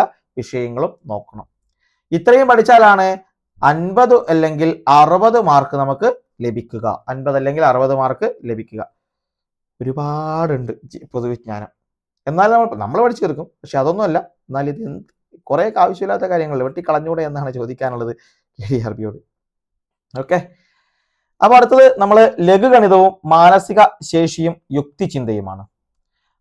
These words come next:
അതിൽ അംശബന്ധവും അനുപാതവുമാണ് ഒന്നാമതായി പഠിക്കാനുള്ളത്.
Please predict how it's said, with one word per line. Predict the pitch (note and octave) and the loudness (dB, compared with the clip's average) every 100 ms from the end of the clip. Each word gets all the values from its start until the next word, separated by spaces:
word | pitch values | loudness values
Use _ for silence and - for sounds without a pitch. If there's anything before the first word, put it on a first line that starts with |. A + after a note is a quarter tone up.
| F3 | 0
അതിൽ | A3 B3+ C4+ - | 6 6 6 4
അംശബന്ധവും | E3 F#3+ G#3 B3+ B3 A3 G#3+ G#3+ G#3+ D#3 | 2 2 2 4 4 6 6 6 2 0
അനുപാതവുമാണ് | E3 F3+ G3 G3 G3 F3+ E3+ E3 C#3 | 2 6 8 8 6 6 4 4 0
ഒന്നാമതായി | C#3 D3+ D#3+ D#3 D#3 | -2 2 0 4 2
പഠിക്കാനുള്ളത്. | D3+ B2+ B2+ B2 A2+ A#2+ | 2 -4 0 0 0 -4